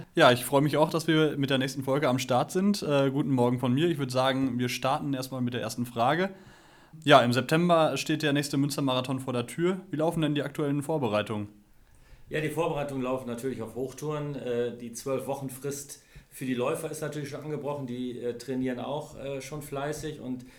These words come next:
Speaker 2: für uns ist das immer ab zwölf Wochen vor Marathon die ganz heiße Phase. Die Vorbereitungen dauern insgesamt fünfzehn Monate. Das heißt, wir fangen in diesem Monat schon wieder an für zwanzig neunzehn. Aber die konkreten Do-, To-Dos im Moment, ja,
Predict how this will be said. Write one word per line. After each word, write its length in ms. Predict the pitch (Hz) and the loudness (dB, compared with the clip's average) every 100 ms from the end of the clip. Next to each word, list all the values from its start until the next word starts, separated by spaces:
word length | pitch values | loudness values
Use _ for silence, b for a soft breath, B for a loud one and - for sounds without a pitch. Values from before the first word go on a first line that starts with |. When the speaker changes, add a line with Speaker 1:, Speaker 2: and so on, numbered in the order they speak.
| B B | B B
Speaker 2:
für 120 | - 143 | -6 -4
uns 180 | 151 | -2
ist 140 | 160 151 | -4 -6
das 160 | 139 | -6
immer 220 | 147 143 - | -6 -6 -6
ab 200 | - - - - | -12 -16 -18 -14
zwölf 320 | - 143 143 | -6 -4 -4
Wochen 180 | 139 131 | -6 -8
vor 200 | 127 139 | -8 -6
Marathon 400 | 135 131 131 123 | -4 -6 -4 -6
die 100 | 113 | -6
ganz 300 | 120 143 - | -6 -6 -6
heiße 320 | 120 117 120 | -6 -6 -8
Phase. 460 | - 117 127 147 160 B B B | -10 -8 -8 -8 -10 B B B
Die 120 | 127 | -8
Vorbereitungen 880 | 123 151 156 139 139 143 131 120 - | -6 -4 -4 -4 -4 -4 -6 -8 -12
dauern 260 | 139 143 147 | -6 -6 -4
insgesamt 480 | 147 165 147 139 127 | -8 -8 -6 -6 -6
fünfzehn 480 | 151 143 - 131 120 | -8 -8 -6 -4 -4
Monate. 380 | 127 156 151 | -4 -6 -6
Das 160 | 131 131 | -8 -6
heißt, 220 | 135 131 | -6 -4
wir 120 | 127 | -6
fangen 320 | 127 - 143 135 | -8 -8 -6 -4
in 100 | 123 | -4
diesem 260 | 151 156 | -4 -6
Monat 260 | 147 143 135 | -6 -6 -8
schon 140 | 135 | -10
wieder 160 | 120 117 | -8 -8
an 120 | 131 | -8
für 160 | 131 127 | -10 -8
zwanzig 420 | 131 120 120 110 | -6 -6 -8 -8
neunzehn. 600 | 113 131 156 165 156 160 B B B B B | -6 -6 -6 -6 -8 -8 B B B B B
Aber 200 | 147 160 | -6 -4
die 80 | 160 | -4
konkreten 520 | 160 151 - 165 151 | -4 -6 -6 -6 -6
Do-, 220 | 131 143 - | -6 -8 -8
To-Dos 460 | 143 143 156 190 165 | -10 -8 -8 -8 -8
im 80 | |
Moment, 440 | 160 160 160 160 - | -6 -4 -4 -6 -6
ja, 380 | 143 135 113 | -4 -4 -6